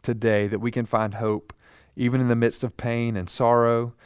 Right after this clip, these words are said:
even in the midst of enduring difficult, dark months of winter.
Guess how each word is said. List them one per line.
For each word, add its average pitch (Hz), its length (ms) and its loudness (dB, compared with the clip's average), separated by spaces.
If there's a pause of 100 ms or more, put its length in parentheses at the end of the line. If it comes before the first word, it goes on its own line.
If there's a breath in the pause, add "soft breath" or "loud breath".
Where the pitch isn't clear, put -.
(240 soft breath)
even 120 180 0
in 127 60 2
the 120 80 2
midst 120 260 0
of 110 140 -2
enduring 117 720 0
difficult, 120 720 -2
dark 120 440 0
months 110 640 -4 (420 soft breath)
of 98 180 -2
winter. 98 400 -6